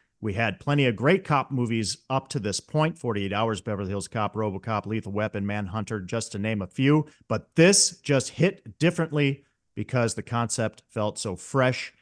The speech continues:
and the movie changed the way action movies were thought of and how they were made, and it would spawn a whole trend of movies that were Die Hard on a blank, as in Die Hard on a Bus.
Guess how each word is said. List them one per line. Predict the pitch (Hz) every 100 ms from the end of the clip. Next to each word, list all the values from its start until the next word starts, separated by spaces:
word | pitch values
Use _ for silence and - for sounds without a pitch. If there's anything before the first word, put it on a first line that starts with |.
| _ _ _
and | 107 104 101 101 101 - _ -
the |
movie | 95 123 156
changed | 147 147 139 143 -
the | 123
way | 135 131
action | 135 139 139
movies | 135 139 127
were | 131
thought | - 135 143
of | 127 123 127 - _ _ -
and | 95
how | 85 110
they | 117
were | 139 151
made, | 165 165 151 143 143 _ _ -
and | 101
it | 104
would | 104
spawn | - 120 117
a | 101
whole | 98 139 180
trend | 190 190 185 180
of |
movies | 143 147 143 131
that | 120 120
were | 107 92 - _
Die | 120 147
Hard | 165 143 175 175
on | - 139
a | 135
blank, | 113 113 113 98 - - _ _ -
as | 113 117
in | 120 110 110 104
Die | 110 104
Hard | 95 120 135
on | 147
a |
Bus. | 127 180 87 -